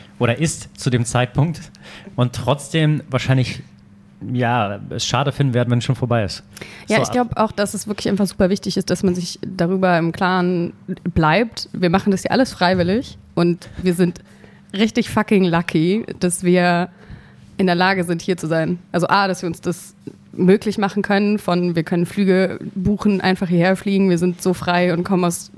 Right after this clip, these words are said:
Speaker 2: einer Lage, wo man einfach ans andere Ende der Welt gefühlt fliegen kann und durch eine Wüste rennt und unser Körper kann's. So unsere Knie, unsere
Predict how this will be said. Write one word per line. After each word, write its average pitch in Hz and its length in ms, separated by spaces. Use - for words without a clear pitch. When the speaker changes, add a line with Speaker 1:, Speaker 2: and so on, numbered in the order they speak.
Speaker 2:
einer 180 340
Lage, 170 360
wo 170 100
man 170 340
einfach 151 400
ans 156 300
andere 170 200
Ende 165 160
der 165 100
Welt 175 220
gefühlt 170 240
fliegen 170 300
kann 165 240
und 165 300
durch 170 140
eine 156 220
Wüste 180 360
rennt 160 320
und 190 140
unser 202 180
Körper 220 280
kann's. 147 360
So 170 360
unsere 175 220
Knie, 233 240
unsere 180 560